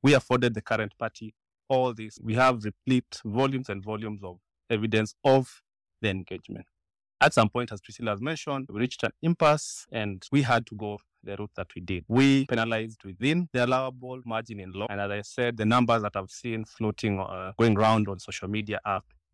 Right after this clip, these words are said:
more or less close to the truth. The penalty was nowhere near the maximum allowable. It was less than three percent. Why?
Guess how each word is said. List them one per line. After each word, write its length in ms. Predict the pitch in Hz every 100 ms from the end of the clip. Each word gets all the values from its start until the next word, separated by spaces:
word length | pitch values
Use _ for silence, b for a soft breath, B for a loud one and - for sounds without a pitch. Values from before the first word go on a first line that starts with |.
| _
more 180 | 127 117
or 20 |
less 320 | 107 110 - -
close 200 | 98 101
to 80 | -
the 80 | - _
truth. 180 | 92 87
The 100 | 143
penalty 420 | 139 127 123 -
was 320 | 107 95 95
nowhere 380 | 104 143 170 156
near 320 | 127 123 110 110 _ _ -
the 80 | 101
maximum 560 | 113 - 120 107 101
allowable. 460 | 95 98 95 92 -
It 120 | 110
was 160 | 101 95
less 220 | 113 113
than 140 | 101 95
three 160 | 101
percent. 440 | - 87 95 95 92
Why? 300 | 110 131